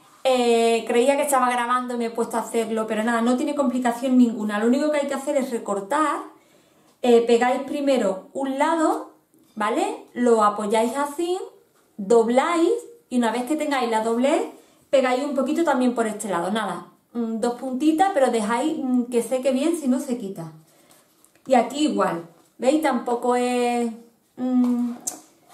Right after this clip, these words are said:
que quede muy, muy, pero bueno, por lo menos en tres D queda, ¿vale? Y aquí igual,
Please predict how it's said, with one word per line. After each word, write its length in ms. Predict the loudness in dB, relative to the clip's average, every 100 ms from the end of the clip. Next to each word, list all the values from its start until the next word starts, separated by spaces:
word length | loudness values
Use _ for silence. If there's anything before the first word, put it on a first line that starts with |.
| -20 -20 _ _ -2
que 140 | 2
quede 260 | 4 4 6
muy, 240 | 6 6
muy, 300 | 2 4 4
pero 260 | 4 4 4
bueno, 280 | 0 -2 -4
por 100 | 0
lo 80 | 2
menos 200 | 2 0
en 40 |
tres 260 | 0 0 2
D 280 | -2 -2
queda, 380 | -8 -8 -8 -10 -16 _ _ _ _ _ _ _
¿vale? 260 | -12 -4 0
Y 60 | 2
aquí 460 | 0 0 0 0
igual, 400 | -6 -6 -6 -6